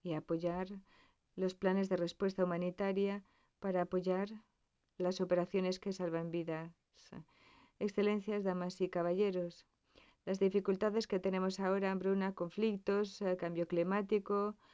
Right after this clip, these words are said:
hambruna, están interconectados, eh, a-, acentúan las, eh, desigualdades. Necesitamos asegurarnos que el sistema humanitario sea mejor para prestar servicios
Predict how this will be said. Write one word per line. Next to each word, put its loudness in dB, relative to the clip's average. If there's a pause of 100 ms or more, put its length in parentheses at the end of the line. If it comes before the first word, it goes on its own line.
(140)
hambruna, 2
están -2
interconectados, -2
eh, -10 (440)
a-, -4
acentúan 2
las, -4
eh, -2 (240)
desigualdades. 0 (680)
Necesitamos 0
asegurarnos -2
que -4
el 0
sistema -2
humanitario -2 (340)
sea 0
mejor 0 (160)
para -2 (260)
prestar -2
servicios 0